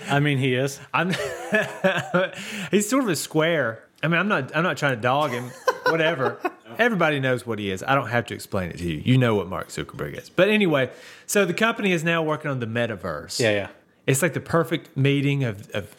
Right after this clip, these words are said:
Speaker 2: crypto technology with
Speaker 1: Mm-hmm.
Speaker 2: virtual reality, with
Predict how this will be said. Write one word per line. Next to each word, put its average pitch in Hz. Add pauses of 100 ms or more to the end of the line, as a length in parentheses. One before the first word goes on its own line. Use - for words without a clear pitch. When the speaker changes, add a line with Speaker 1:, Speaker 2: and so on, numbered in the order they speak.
(100)
Speaker 2:
crypto 147
technology 131
with 120
Speaker 1:
Mm-hmm. 117
Speaker 2:
virtual 123
reality, 120 (360)
with 117